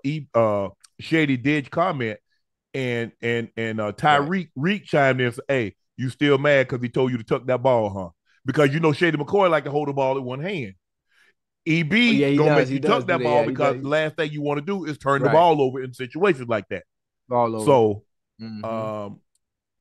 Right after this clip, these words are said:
Speaker 1: that's what we don't, I wasn't there, so I cou-, I couldn't speculate.
Speaker 2: Yeah, right.
Speaker 1: Uh, Shady has
Speaker 2: Yeah.
Speaker 1: his reasons why he doesn't believe that E B has become a head coach yet. I don't know what they are. I haven't
Speaker 2: Right.
Speaker 1: been in any of those meetings.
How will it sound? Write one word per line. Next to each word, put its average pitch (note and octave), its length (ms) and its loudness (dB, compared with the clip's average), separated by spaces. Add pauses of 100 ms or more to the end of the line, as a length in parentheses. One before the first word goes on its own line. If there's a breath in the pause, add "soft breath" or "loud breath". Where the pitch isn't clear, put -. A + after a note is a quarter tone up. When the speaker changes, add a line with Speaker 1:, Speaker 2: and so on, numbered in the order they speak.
(1400)
Speaker 1:
that's C#3+ 280 4
what C#3+ 280 2 (520)
we D3+ 200 0
don't, D#3+ 240 0
I D#3 140 4
wasn't C#3+ 360 -2
there, C#3+ 320 -2 (380)
so C#3 160 2
I C#3+ 160 2
cou-, D#3 180 -6
I C3+ 140 0
couldn't C#3 280 -10
speculate. C#3+ 600 -2
Speaker 2:
Yeah, G#2+ 260 -4
right. G#2 200 -10
Speaker 1:
Uh, G#2 420 -8 (500)
Shady D3 340 0
has C#3 220 2
Speaker 2:
Yeah. C#3+ 100 0
Speaker 1:
his C3 120 -2
reasons C#3 320 0
why C3 240 -2
he D3 140 -6
doesn't C3+ 280 -2
believe C3+ 380 -4 (280)
that B2 160 -6
E C#3+ 140 -8
B C3+ 140 -6
has B2+ 100 -4
become C3 320 -6
a C3+ 60 -2
head C3+ 220 -2
coach C3 280 -2
yet. C3 280 0 (360)
I C3+ 140 2
don't C3+ 160 2
know C3 100 2
what C3 160 2
they C3 80 0
are. C3 260 4
I A#2+ 120 -2
haven't C3+ 220 -6
Speaker 2:
Right. G2+ 60 -12
Speaker 1:
been C3+ 140 -2
in B2 160 -10
any C#3 160 -10
of C3+ 80 -6
those C3+ 260 -2
meetings. C#3 380 -6